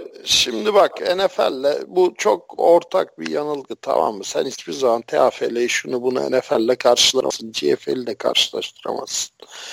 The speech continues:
Yani evet, bazı şeyler var. Yani ayağa kaydı diye gayri ihtiyari ağzından küfür çıkan bir adamın maçtan atılıp üç maç ceza alması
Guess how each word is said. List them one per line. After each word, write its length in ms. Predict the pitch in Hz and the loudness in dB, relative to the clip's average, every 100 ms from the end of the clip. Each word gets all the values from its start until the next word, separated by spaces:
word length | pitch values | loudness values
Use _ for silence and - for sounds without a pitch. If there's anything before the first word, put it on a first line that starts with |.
| - 220 220 - - - - - 220 - | -12 -12 -14 -16 -16 -14 -14 -14 -12 4
Yani 560 | 180 175 175 170 170 - _ _ | 6 8 8 6 6 2 _ _
evet, 640 | - 76 196 190 175 - | -4 4 8 8 8 6
bazı 340 | 165 175 170 170 | 4 4 4 -4
şeyler 440 | 190 170 165 165 | 0 2 4 2
var. 220 | 165 151 | 4 2
Yani 560 | 135 147 156 156 151 - - _ _ _ _ _ - - - | 2 0 0 -2 -4 -6 -12 _ _ _ _ _ -20 -20 -8
ayağa 480 | - 165 185 180 175 | 4 6 8 6 6
kaydı 420 | 175 165 165 165 | 6 4 4 -2
diye 320 | 165 165 165 | 2 6 6
gayri 480 | 170 - 165 165 165 | 4 2 4 4 2
ihtiyari 520 | 165 - 165 156 160 | -4 -6 2 4 6
ağzından 560 | 160 160 151 160 165 165 | 6 4 2 -6 -6 -6
küfür 320 | - 165 180 | -8 -8 -8
çıkan 480 | - - - 156 156 | -6 -6 0 0 2
bir 60 | 156 | 0
adamın 340 | 151 151 156 | 2 0 0
maçtan 560 | 151 147 - - 156 156 | 0 2 0 0 0 0
atılıp 500 | - - 160 151 147 | -2 -2 0 0 0
üç 260 | 165 165 - | -4 -6 -4
maç 160 | 147 - _ | -4 -4 _
ceza 380 | 147 139 156 151 | 4 4 6 6
alması 600 | 123 117 113 - 208 | 6 2 -4 2 4